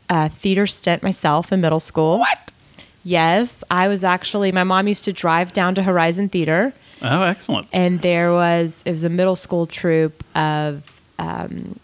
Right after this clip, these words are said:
Speaker 1: we would write plays and act out little short plays. So there was a period where I thought I would go into theater as well, but I quickly learned, um, that was not my interest or skill set.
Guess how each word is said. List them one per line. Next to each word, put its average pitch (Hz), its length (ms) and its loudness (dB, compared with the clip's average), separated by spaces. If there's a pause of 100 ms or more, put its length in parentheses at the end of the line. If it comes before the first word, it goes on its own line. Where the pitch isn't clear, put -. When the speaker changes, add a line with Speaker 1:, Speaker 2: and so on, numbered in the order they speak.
Speaker 1:
we 170 120 0
would 170 220 0
write 165 320 2
plays 160 560 0
and 156 100 -4
act 143 260 -2
out 151 260 0
little 151 180 -2
short 151 300 -4
plays. 151 420 -2
So 170 140 0
there 220 160 -2
was 277 140 0
a 320 60 0
period 247 460 0
where 190 140 0
I 180 80 2
thought 175 360 0
I 165 200 2
would 180 100 -4
go 180 140 0
into 180 180 -4
theater 156 380 -4
as 160 120 -8
well, 156 380 0 (500)
but 160 180 0
I 175 100 0
quickly 185 400 -2
learned, 160 480 0 (140)
um, 156 340 -4 (500)
that 156 240 2
was 156 180 0
not 147 280 -2
my 147 440 -2 (1120)
interest 190 560 2
or 165 180 4
skill 160 380 0
set. 156 440 0